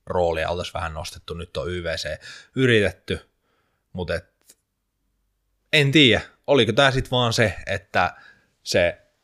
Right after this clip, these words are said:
Tampere valmiiseen junaan, hyvään flowhun, hyvin valmennettuun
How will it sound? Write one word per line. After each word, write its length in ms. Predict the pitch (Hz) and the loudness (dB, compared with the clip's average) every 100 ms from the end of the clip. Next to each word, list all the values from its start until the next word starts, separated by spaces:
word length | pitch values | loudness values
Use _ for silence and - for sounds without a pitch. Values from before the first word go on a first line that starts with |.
| _ _ | _ _
Tampere 500 | 127 120 101 98 92 - - - - - - | 2 2 2 2 2 -2 -12 -14 -20 -20 -6
valmiiseen 720 | 110 120 113 101 95 - 95 92 | 2 4 4 0 -4 -2 -2 -4
junaan, 560 | 98 92 87 85 85 _ _ _ _ _ | -4 -4 -4 -6 -10 _ _ _ _ _
hyvään 360 | 117 104 95 87 | -4 0 0 0
flowhun, 600 | 87 87 82 78 80 80 _ _ _ - | -2 -2 0 -2 -8 -14 _ _ _ -6
hyvin 320 | 113 110 101 90 | -2 0 -2 0
valmennettuun 1000 | 87 85 80 80 80 _ - 78 78 | -2 -2 -8 -10 -14 _ -12 -10 -12